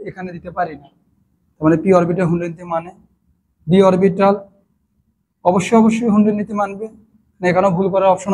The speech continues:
আছে। এফ orbital সাতটা orbital, সাতটা, তার মানে হুন্ডি নীতি কে কে মেনে চলে? মানে পি, ডি, এফ এই তিনটা orbital হুন্ডি নীতি মেনে চলে, আর এস orbital হুন্ডি নীতি মেনে চলে না, কারণ এখানে একাধিক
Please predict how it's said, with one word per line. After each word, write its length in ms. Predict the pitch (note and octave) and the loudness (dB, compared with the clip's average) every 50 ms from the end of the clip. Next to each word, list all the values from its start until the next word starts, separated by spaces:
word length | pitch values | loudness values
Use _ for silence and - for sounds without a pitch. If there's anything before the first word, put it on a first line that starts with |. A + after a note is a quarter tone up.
| F#3+ F3 | -2 -2
আছে। 140 | F#3 G3 G#3 G#3+ F#3+ F#3 | -2 -4 -6 -4 -4 -4
এফ 80 | F#3+ F#3+ G3+ G3 | -4 -2 0 -2
orbital 440 | G3 F#3 G3 F#3+ - G#3 G#3 G#3+ G#3 - _ _ _ _ _ _ _ _ _ - - | -2 0 -2 -2 2 2 2 2 2 -2 _ _ _ _ _ _ _ _ _ -16 -10
সাতটা 340 | - D#3 D#3 - _ - G#3 G#3 | -8 -8 -8 -4 _ 2 4 4
orbital, 440 | G3+ G3 G3 G#3 G3+ G#3 G#3 G#3 G#3+ - _ _ _ _ _ _ _ _ _ _ _ _ _ _ _ _ _ _ _ _ _ _ _ _ - | 4 4 2 0 0 2 0 -2 -2 -4 _ _ _ _ _ _ _ _ _ _ _ _ _ _ _ _ _ _ _ _ _ _ _ _ -12
সাতটা, 420 | - - F3+ - - - G#3 G#3+ A3 G#3 - _ _ _ _ _ _ _ _ _ _ _ - | -6 -2 -2 -2 0 2 2 2 2 0 -12 _ _ _ _ _ _ _ _ _ _ _ -4
তার 60 | D#3 D#3+ | -2 -2
মানে 120 | E3+ F3 C#3+ | 0 0 0
হুন্ডি 180 | D#3+ F#3 F3+ F#3 F#3+ F#3 | -2 -2 -2 -2 -2 -2
নীতি 200 | F3+ G3 G3 F#3+ G3 - _ _ _ _ _ _ _ - | 0 0 -2 -2 -2 -4 _ _ _ _ _ _ _ 0
কে 60 | G3 F3+ - | 0 0 2
কে 60 | G3+ G3+ | 2 2
মেনে 160 | G3+ G3 F#3+ F#3 - | 4 4 4 4 4
চলে? 200 | F#3+ F#3+ G3+ A3 A#3 B3+ F#3+ | 4 4 4 2 0 0 0
মানে 140 | F#3+ F#3+ G3+ A3 G#3 - - _ _ | 2 2 2 0 -2 -8 -18 _ _
পি, 160 | - G#3+ G#3+ A3 B3 - - A3 B3+ A3 D3+ D3+ | 4 6 6 6 6 4 2 -4 -8 -6 -2 0
ডি, 120 | G3+ G#3+ A#3 - - - F3 F3+ | 0 0 0 -2 -4 -4 0 0
এফ 120 | F#3+ A#3 - - _ _ _ _ _ _ _ _ _ - | 0 0 -2 -6 _ _ _ _ _ _ _ _ _ 2
এই 100 | F#3 G3 F#3+ F#3+ | 2 4 4 2
তিনটা 160 | G3+ F#3+ G3+ F#3+ | 0 4 4 4
orbital 280 | F#3 F3 F#3 F3 G3+ F3 | 4 4 2 2 2 2
হুন্ডি 160 | E3+ F3+ F3+ F3 F3+ | 2 0 -2 -2 -2
নীতি 160 | F3 - F#3 F3+ F3 | -4 -6 -6 -8 -6
মেনে 160 | E3+ F3 F3 - - | -6 -6 -6 -4 -2
চলে, 240 | D#3+ D#3 F3 G#3 B3 - - - _ _ _ _ _ _ _ _ _ _ - | -2 -2 -2 -2 -6 -6 -8 -16 _ _ _ _ _ _ _ _ _ _ -6
আর 80 | - D#3+ - F3 F3+ | -6 -2 0 2 2
এস 120 | F#3 F3 - F3+ | 2 2 2 0
orbital 340 | E3 D#3+ D#3+ E3 E3+ F3+ E3 D3+ | 0 0 0 0 0 0 0 0
হুন্ডি 180 | D#3 D#3 D#3 D3+ D3+ | 0 0 0 0 0
নীতি 180 | D3 - - D3 D3 | -2 -6 -12 -12 -10
মেনে 220 | C#3+ D3+ F3 G3+ A#3+ - - _ _ - - | -10 -8 -6 -6 -6 -6 -8 _ _ -4 -2
চলে 160 | E3 D#3 D#3+ E3+ | 0 0 0 0
না, 40 | G#3 A3+ - - | -2 -4 -2 0
কারণ 180 | F#3+ F3+ F#3+ G3 F#3 D#3+ | 2 2 2 2 0 -2
এখানে 160 | E3 E3+ F3 E3 | -4 -4 -6 -6
একাধিক 260 | D3+ - D3+ D#3 E3 | -6 -8 -12 -14 -8